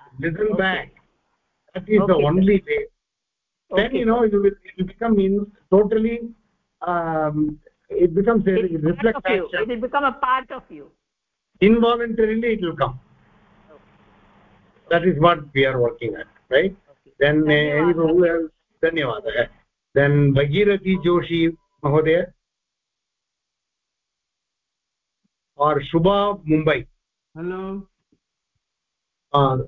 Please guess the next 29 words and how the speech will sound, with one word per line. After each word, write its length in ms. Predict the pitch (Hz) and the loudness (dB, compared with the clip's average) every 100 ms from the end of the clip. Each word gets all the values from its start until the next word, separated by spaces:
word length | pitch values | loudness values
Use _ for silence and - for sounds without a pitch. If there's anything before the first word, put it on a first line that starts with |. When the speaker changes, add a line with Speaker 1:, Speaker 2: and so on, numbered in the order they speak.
| - | 0
Speaker 1:
okay, 260 | 160 156 170 | 2 2 0
b-, 640 | 151 160 151 151 147 156 - | 0 2 2 0 -2 -4 -2
yeah। 220 | 165 127 _ _ _ _ 285 _ _ - | -4 -4 _ _ _ _ _ _ _ -2
Okay, 340 | 180 180 175 147 156 | 0 0 -2 -4 -4
uh, 120 | 170 | -2
you 380 | 165 170 185 190 | 0 2 2 2
start, 320 | - 180 185 170 | -2 -2 -2 -6
Mister 340 | 151 160 151 | -6 0 0
Bhag-, 280 | 143 147 147 | 0 -2 -2
uh, 340 | 143 139 135 127 | 0 0 -2 -4
Bhagirathi 800 | 139 135 151 151 147 147 139 131 | -6 -2 0 0 0 -2 -2 0
Joshi, 380 | 127 143 165 156 | 2 0 0 -2
then 200 | 156 165 | -2 -2
I 120 | 151 | -2
will 160 | 143 139 | -2 0
ask 180 | 147 - _ | -2 -4 _
Shubha 320 | 135 135 139 135 | 0 2 2 0
to 140 | 139 | -6
do 140 | 123 110 | -4 -6
it। 120 | 98 _ _ _ _ _ _ _ _ _ _ _ 123 | -6 _ _ _ _ _ _ _ _ _ _ _ -20
Speaker 3:
Okay। 260 | 131 - 127 | -20 -20 -2
Speaker 1:
Okay। 180 | 123 185 - _ - | 2 2 0 _ -4
अहं 400 | 160 170 233 247 262 _ _ _ _ - | -2 0 -2 -4 -12 _ _ _ _ 0
किं 200 | 196 196 | 2 2
भवति 320 | 170 160 156 | 0 0 0
अत्र? 420 | 147 143 143 135 - _ _ _ _ _ _ _ _ _ _ _ _ _ _ _ _ _ _ _ _ _ 143 | -2 0 0 0 -6 _ _ _ _ _ _ _ _ _ _ _ _ _ _ _ _ _ _ _ _ _ -12
Speaker 3:
Which, 220 | 175 - _ - | -12 -14 _ -16
which 300 | 147 175 170 | -12 -10 -10
one? 340 | 170 175 214 | -10 -10 -12